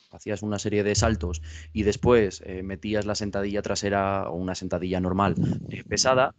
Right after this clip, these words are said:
A eso muchos autores le definían, lo definían como complex y otros como contrast. Y cuando lo que ibas haciendo era alternar entrenamiento de sentadilla pesada con, eh, series de salto vertical,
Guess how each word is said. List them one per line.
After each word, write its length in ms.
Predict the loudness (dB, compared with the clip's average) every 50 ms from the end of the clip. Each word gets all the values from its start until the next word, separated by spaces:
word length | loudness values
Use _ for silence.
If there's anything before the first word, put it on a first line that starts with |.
| _ _ -2
A 160 | 0 2 2
eso 220 | 2 2 0 0
muchos 260 | -2 -2 -2 -2 0 0
autores 260 | 2 2 2 4 4
le 80 | 4
definían, 540 | 4 2 2 -2 -2 -2 -2 0 -2 -2 -4 -6
lo 240 | -6 -4 -2 -2 -2
definían 300 | -2 -2 -2 -2 0 0
como 200 | 2 2 2 2
complex 460 | 2 2 2 0 -2 -6 -8 -8 -12 _
y 140 | -2 0 0
otros 280 | 2 2 2 0 0
como 280 | -2 -2 -2 -2 -2 -2
contrast. 460 | -2 -4 -4 -6 -12 -18 -20 -20 _ _ _ _ -14 -14 -12 -14 -20 -20 _ _
Y 120 | -4 0
cuando 320 | 2 4 4 4 6 4 4
lo 100 | 2 2
que 80 | 2
ibas 160 | 2 2 2
haciendo 400 | 0 0 -2 -2 0 2 4 4
era 240 | 4 6 4 4 2
alternar 720 | 0 -2 -2 -4 -2 -4 -2 0 0 2 2 2 0 -2 -8 -14 -12
entrenamiento 760 | -10 -8 -8 -6 -6 -6 -4 -2 0 2 2 2 2 2 2
de 60 | 0
sentadilla 440 | 0 -2 -2 -2 -2 0 0 0 0
pesada 460 | 0 0 2 4 4 4 2 0 0
con, 460 | 2 4 6 6 6 4 0 -4 -8 -14 _ -14
eh, 320 | -12 -10 -10 -10 -10 -12 -10
series 340 | -8 -6 -2 0 0 0 0
de 60 | 0
salto 280 | 0 0 0 2 2
vertical, 480 | 0 0 0 -2 -2 0 0 0 0 -2